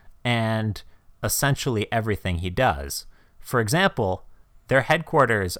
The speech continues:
are in a apartment or an office building in downtown Toronto, and he tells his subordinates, Constable Dempster tells his subordinates, that he has it rigged to blow with a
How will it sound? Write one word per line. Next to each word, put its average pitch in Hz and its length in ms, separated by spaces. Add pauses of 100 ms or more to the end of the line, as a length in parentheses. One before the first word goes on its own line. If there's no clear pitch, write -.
are 107 180
in 113 200
a 92 440 (100)
apartment 147 520 (140)
or 104 140
an 90 120
office 143 340
building 98 460
in 90 260 (120)
downtown 143 460
Toronto, 110 540 (640)
and 104 140
he 113 100
tells 156 360
his 143 120
subordinates, 117 600
Constable - 400
Dempster 123 360 (100)
tells 160 380
his 143 140
subordinates, 117 800 (520)
that 120 120
he 113 60
has 127 240
it 120 180
rigged 135 500
to - 120
blow 120 520
with 104 220
a 87 160